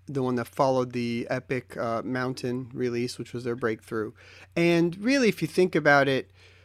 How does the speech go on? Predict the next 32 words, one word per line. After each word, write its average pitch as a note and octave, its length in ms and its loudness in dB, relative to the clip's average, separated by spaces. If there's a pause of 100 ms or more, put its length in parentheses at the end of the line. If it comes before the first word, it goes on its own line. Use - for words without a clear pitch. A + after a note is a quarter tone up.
(180)
Affinity F#3+ 580 2
was B2+ 880 0 (720)
very F3+ 420 6
bold, C3 560 0 (240)
uh, A#2+ 360 -2
in B2 160 -6
terms C3 300 -4
of B2 140 -6
a, A#2+ 300 0
of B2 260 -8
a A2+ 440 -4 (1040)
musical C#3 540 -4
choice A#2+ 600 -2
of, A#2 340 -8
uh, A#2+ 200 -6
you C3 160 -8
know, A#2 120 -6
what A#2+ 200 -4
they B2+ 80 -2
want A#2 200 -2
to - 100 -10
do B2 120 -4
next, A2+ 280 -4
because C#3 540 0 (360)
they C#3+ 100 0
start G#3 320 4
off F3+ 180 2
very D#3 360 4
kind D3 260 -2
of C3+ 140 -4
progressive C3+ 560 -2
metal A2 540 -2